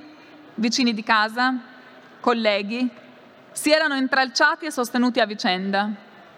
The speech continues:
Avevano coltivato sospetti reciproci e vincoli di fiducia.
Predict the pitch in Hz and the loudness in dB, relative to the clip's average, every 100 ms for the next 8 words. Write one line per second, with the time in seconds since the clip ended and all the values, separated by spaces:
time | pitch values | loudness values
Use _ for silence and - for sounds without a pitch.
0 | - - - 240 254 254 226 226 233 254 | -20 -16 0 2 2 0 0 0 -2 0
1 | 262 294 302 285 247 220 254 247 233 226 | 2 2 0 -4 -6 -2 -2 0 0 0
2 | 220 294 311 311 - 277 262 - - 220 | 0 -2 2 0 0 -6 -6 -6 -4 0
3 | 233 233 233 214 208 214 180 180 - 190 | 2 2 0 -2 -4 -4 -4 -4 -2 -2